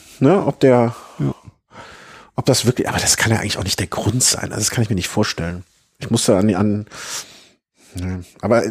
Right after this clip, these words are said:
Speaker 1: ich, ich denke mal, also so ein Fehlerbild, wie du es beschrieben hast, ne, ist ja jetzt nicht sehr diffus, sondern das ist ja relativ eindeutig. Du kannst die Stelle genau benennen. Es ist jetzt nicht nur an einer Stelle, sondern rundrum.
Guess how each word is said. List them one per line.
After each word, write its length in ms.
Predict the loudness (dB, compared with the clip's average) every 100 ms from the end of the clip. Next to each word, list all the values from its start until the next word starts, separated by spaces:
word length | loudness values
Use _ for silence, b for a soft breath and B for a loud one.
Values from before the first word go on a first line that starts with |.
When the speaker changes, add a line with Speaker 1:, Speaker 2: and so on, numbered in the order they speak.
| -6 -8
Speaker 1:
ich, 240 | -4 -2
ich 100 | 2
denke 240 | 2 2
mal, 160 | 2 4
also 240 | 4 4
so 260 | 2 2 2
ein 60 | 4
Fehlerbild, 460 | 2 2 2 0
wie 80 | 0
du 100 | -2
es 140 | -4
beschrieben 420 | -4 -4 -4 -2 -2
hast, 200 | -2 -2
ne, 120 | -4 B B B B B -4
ist 160 | 2
ja 60 | 4
jetzt 220 | 4 4
nicht 160 | 2 4
sehr 140 | 2
diffus, 540 | 2 -2 0 0 -2 -6
sondern 260 | 0 2
das 140 | 2 0
ist 100 | 0
ja 60 | 2
relativ 380 | 2 2 -2
eindeutig. 560 | 0 0 4 2 0 -6
Du 60 | -2
kannst 180 | -2 -2
die 60 |
Stelle 240 | 0 0 2
genau 240 | 2 0
benennen. 400 | 2 2 2 -2
Es 180 | -2 -2
ist 100 | -2
jetzt 160 | -2
nicht 160 | -2 -2
nur 120 | -2
an 80 | -2
einer 240 | 0 0
Stelle, 180 | 0 -2
sondern 260 | 0 0 -2
rundrum. 420 | -4 -6 -6 -8